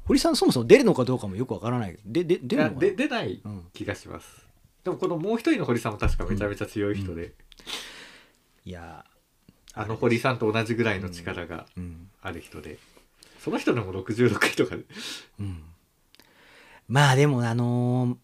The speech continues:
Speaker 1: ー、ナインティジーもすっかり人気ですから、もう。
Speaker 2: はい。
Speaker 1: もう年々人気で、もう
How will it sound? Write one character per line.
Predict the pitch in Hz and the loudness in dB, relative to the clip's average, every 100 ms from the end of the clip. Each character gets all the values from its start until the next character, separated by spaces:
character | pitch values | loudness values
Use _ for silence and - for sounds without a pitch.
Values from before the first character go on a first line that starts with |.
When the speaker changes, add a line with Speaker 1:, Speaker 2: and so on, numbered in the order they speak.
| - | -12
Speaker 1:
ー、 | 123 | -6
ナ | 139 | -4
イ | 185 | -4
ン | |
テ | - | -4
ィ | 208 | -6
ジ | 208 | -4
ー | |
も | 143 | -2
す | - 175 | -2 -2
っ | 165 _ | -6 _
か | - 226 | -6 -4
り | 196 123 - - | -2 -2 -6 -8
人 | 151 190 | -6 -4
気 | 220 | -2
で | 233 | -4
す | - | -2
か | 120 | -4
ら、 | 104 | -4
も | 101 87 | -6 -8
う。 | 92 | -10
Speaker 2:
は | 87 | -10
い。 | 76 | -10
Speaker 1:
も | 107 | -10
う | |
年 | 113 170 185 | -8 -4 -4
々 | 180 | -2
人 | 165 170 | -2 -2
気 | 165 | -2
で、 | 156 | -2
も | 156 131 107 | 0 -2 -4
う | 95 | -6